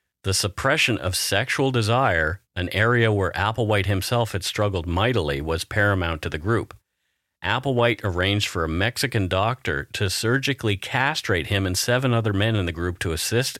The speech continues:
in their goal to remain celibate. Members were also discouraged from adhering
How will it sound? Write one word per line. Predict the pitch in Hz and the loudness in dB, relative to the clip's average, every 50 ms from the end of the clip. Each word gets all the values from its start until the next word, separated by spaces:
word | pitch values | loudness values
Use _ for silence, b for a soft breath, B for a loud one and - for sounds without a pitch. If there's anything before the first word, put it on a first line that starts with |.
| - | -2
in | - 101 95 | 0 0 0
their | 90 85 | 0 -2
goal | 80 82 92 92 101 104 110 113 | -2 -2 0 0 2 2 2 0
to | - - | -2 -2
remain | 90 87 87 90 92 95 92 92 | -2 -2 0 0 0 0 0 0
celibate. | 90 - - 95 101 101 95 78 76 - - - _ _ _ _ _ _ _ _ _ _ _ _ _ _ _ _ _ _ - | 0 0 2 2 2 0 0 -2 -2 -4 -6 -10 _ _ _ _ _ _ _ _ _ _ _ _ _ _ _ _ _ _ -4
Members | - 95 110 117 117 110 101 | -2 0 0 2 0 0 0
were | 104 98 92 - - | 0 -2 -2 -4 -4
also | - 87 95 107 117 - - 117 120 | -2 2 2 2 2 2 0 0 0
discouraged | 120 127 127 - - 107 92 85 85 87 - | 0 0 -2 -2 -2 -2 0 0 0 -2 -2
from | - - 87 87 82 | -4 -2 -2 -2 -2
adhering | 78 - - - - 110 110 113 110 107 104 98 | -4 -6 -8 -2 0 2 2 2 2 2 0 -2